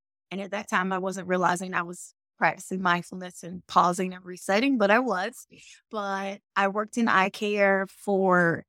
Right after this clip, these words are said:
eighteen years, just recently completely got out of that. But during that time, I realized what it meant to be burned out, because I was working with doctors and it was fast, fast paced and I loved it.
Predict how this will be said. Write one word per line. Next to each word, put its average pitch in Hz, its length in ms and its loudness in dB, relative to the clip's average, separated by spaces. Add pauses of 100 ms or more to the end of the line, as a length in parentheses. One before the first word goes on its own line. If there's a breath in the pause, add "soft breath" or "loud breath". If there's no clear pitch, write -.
eighteen 233 360 2
years, 208 600 -4
just 196 180 0
recently 185 640 -4 (140)
completely 185 800 -6
got 170 220 0
out 175 220 2
of 185 120 -8
that. 175 300 0 (480 loud breath)
But 196 500 4
during 233 280 2
that 262 140 4
time, 247 360 4 (100)
I 185 120 4
realized 185 440 2
what 196 140 0
it 196 120 -12
meant 196 220 -12
to 214 100 -12
be 208 140 -16
burned 190 340 0
out, 262 280 4
because 175 280 -8
I 190 120 -4
was - 480 -12 (320)
working 196 280 0
with 190 160 -8
doctors 226 760 0 (100)
and 180 200 -2
it - 100 -8
was 170 200 -14
fast, 175 440 -2
fast 214 340 2
paced 196 400 -4 (240)
and 180 760 -2
I 190 120 2
loved 190 540 0
it. 320 180 4